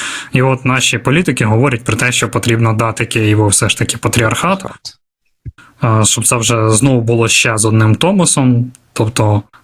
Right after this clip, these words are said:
Speaker 1: офіційно і в цей раз назавжди.
Speaker 2: Фактично так, але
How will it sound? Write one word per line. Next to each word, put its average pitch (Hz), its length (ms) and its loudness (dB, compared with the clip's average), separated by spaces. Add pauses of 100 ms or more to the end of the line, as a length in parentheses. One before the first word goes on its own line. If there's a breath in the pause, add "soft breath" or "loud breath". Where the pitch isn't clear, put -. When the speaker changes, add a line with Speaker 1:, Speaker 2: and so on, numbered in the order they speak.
(120)
Speaker 1:
офіційно 156 840 2
і 113 120 0
в 101 60 -2
цей 127 200 0
раз 120 380 -2 (180)
назавжди. 104 640 2 (800)
Speaker 2:
Фактично 214 540 -2
так, 127 320 -2
але 113 880 -2